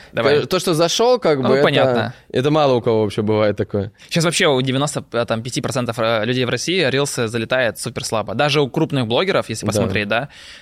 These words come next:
Speaker 1: там, даже у того же Сереги Романовича многие видосы значительно стали меньше просмотров набирать. Потому что, э, ну, как бы, э, потому что все меняется, на самом деле. Рилсы — это такой инструмент,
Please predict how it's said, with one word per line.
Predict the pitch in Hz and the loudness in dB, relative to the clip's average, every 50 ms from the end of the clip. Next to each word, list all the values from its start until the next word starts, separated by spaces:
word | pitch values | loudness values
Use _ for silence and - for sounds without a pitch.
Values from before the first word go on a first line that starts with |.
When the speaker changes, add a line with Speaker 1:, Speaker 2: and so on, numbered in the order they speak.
| - _ | -16 _
Speaker 1:
там, | - 120 113 107 104 101 92 90 - | -2 -2 -2 0 -2 -4 -4 -4 -2
даже | 139 156 160 | -2 0 2
у | |
того | 156 170 180 175 | 2 2 2 2
же | 160 | 2
Сереги | - 180 170 165 131 | 0 2 2 2 2
Романовича | 120 123 120 117 123 147 170 160 - - 120 | 2 0 2 2 2 0 0 -2 -2 -2 -2
многие | 113 120 131 135 123 120 110 | -2 -2 -2 -2 -2 -2 -2
видосы | 113 120 127 156 - - 123 113 110 101 98 92 - - - - | 0 0 0 0 -2 -2 0 0 0 0 0 -2 -6 -10 -14 -12
значительно | - - 120 113 139 135 - - 113 110 | -6 -6 -4 -4 -4 -6 -6 -6 -6 -6
стали | - - 107 104 98 98 101 - - - - - | -4 -4 -4 -4 -4 -6 -8 -10 -16 -14 -6 -4
меньше | 127 127 120 - | -2 -2 -2 -4
просмотров | - 113 - 120 110 - - 104 - | -6 -6 -4 -4 -6 -6 -6 -8 -8
набирать. | 101 98 95 95 92 - - - _ _ _ _ _ _ _ _ - | -8 -6 -6 -8 -8 -10 -16 -20 _ _ _ _ _ _ _ _ -6
Потому | - - 151 180 | -2 -2 0 0
что, | 160 - 165 147 139 139 - - - _ - | 0 2 0 0 0 -2 -8 -18 -20 _ -4
э, | - 123 117 107 101 - | -2 -2 0 -2 -2 -2
ну, | - 156 156 | -2 -2 -2
как | 156 135 131 | -2 -2 -2
бы, | 127 113 - | -4 -4 -4
э, | - - 127 120 120 117 113 110 | -4 -4 -2 0 0 0 0 -2
потому | - - 190 196 | -2 -2 -4 -2
что | - 139 - | -2 -4 -2
все | - 190 190 | -2 0 0
меняется, | 185 165 147 123 117 - - 117 | 2 2 0 0 -2 -4 -6 -10
на | 113 | -6
самом | - 123 117 | -6 -4 -4
деле. | 117 117 107 101 85 69 | -2 -2 -2 -2 -2 -2
Рилсы — | 117 156 190 202 - 180 | 0 0 0 0 -2 -4
это | 143 131 | -4 -4
такой | - - 127 - - 151 151 | -6 -6 -6 -2 0 0 0
инструмент, | 143 143 - - 135 135 170 226 254 - | 0 -2 -2 -4 -2 -2 -2 -2 -4 -6